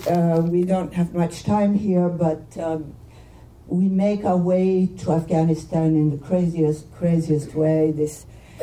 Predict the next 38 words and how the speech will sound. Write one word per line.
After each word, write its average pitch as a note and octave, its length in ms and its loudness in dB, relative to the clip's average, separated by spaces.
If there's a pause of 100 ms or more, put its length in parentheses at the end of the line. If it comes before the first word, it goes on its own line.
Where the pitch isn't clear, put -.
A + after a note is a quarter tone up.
(200)
this - 340 0
sidekick, F#3 560 0
he F#3 140 0
had D#3+ 140 4
a - 80 -10
sidekick, F3+ 920 0
was D#3 240 -2
this C#3 200 -4
guy E3+ 260 2
called D#3 420 0
Dennis, E3+ 500 2
and C#3 400 2 (360)
he G3+ 180 2
said, F3+ 460 2 (340)
"Why F#3+ 240 0
don't F#3 340 -2
you F3+ 60 0
go F3 240 0
to F3 220 -2
Afghanistan, D#3+ 920 0
because D3+ 520 -2
there E3 440 2 (320)
you'll F3 160 0
be F3+ 200 0
able F3 160 0
to F3+ 80 2
get E3 220 0
somebody F3 600 0
that'll D#3+ 220 0
give E3+ 280 -2
you E3 100 2
money, E3+ 460 2
and E3+ 240 -2
that F3 220 -6
way E3+ 180 0
you E3+ 200 2
can E3+ 260 0
go E3+ 340 0